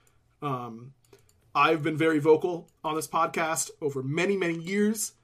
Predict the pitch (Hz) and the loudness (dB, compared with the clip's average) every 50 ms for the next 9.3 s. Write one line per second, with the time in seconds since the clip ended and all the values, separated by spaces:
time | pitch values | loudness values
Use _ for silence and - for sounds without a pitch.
0 | _ _ _ _ _ _ - 160 165 160 - 185 175 165 165 165 156 143 139 139 | _ _ _ _ _ _ -4 -2 0 2 4 4 4 6 6 6 4 4 2 0
1 | - 156 143 139 135 - - - - 175 175 180 190 170 180 175 180 170 170 170 | -4 -6 -6 -6 -6 -8 -10 -4 0 2 2 4 4 4 4 4 4 4 4 2
2 | 165 160 165 160 165 165 170 185 190 190 196 208 208 208 151 143 139 - - - | 2 4 4 6 6 4 4 4 4 4 4 4 2 -2 -4 -4 -2 -4 -4 -4
3 | - - 170 165 - - - 214 190 190 185 190 190 185 185 180 185 185 185 180 | 0 2 2 2 2 2 2 4 4 4 4 2 2 2 2 2 2 2 0 -2
4 | - 196 190 185 185 - 202 190 185 180 185 165 151 - - - 151 139 127 123 | -4 -2 -2 -2 -2 -2 0 0 0 0 0 -2 -4 -6 -6 -8 -8 -8 -6 -6
5 | 131 165 180 175 180 196 185 180 160 151 _ - 180 170 143 143 147 160 190 214 | -6 -6 -4 -4 -4 -4 -4 -6 -8 -10 _ -12 -10 -8 -8 -8 -6 -6 -6 -6
6 | 226 220 _ - 262 247 240 - 277 269 269 277 269 - _ - - _ _ _ | -6 -8 _ -8 -8 -6 -6 -6 -6 -6 -6 -6 -10 -14 _ -20 -20 _ _ _
7 | _ _ _ - - 160 147 135 131 131 127 123 123 135 139 - _ _ _ _ | _ _ _ -6 -2 -2 -2 -2 -2 -6 -8 -10 -12 -14 -16 -18 _ _ _ _
8 | _ _ _ - - - - - - - - - - - - - 247 262 247 220 | _ _ _ -20 -20 -20 -20 -20 -18 -14 -12 -10 -8 -4 2 4 6 10 12 12
9 | 196 151 127 113 - | 10 10 6 0 -6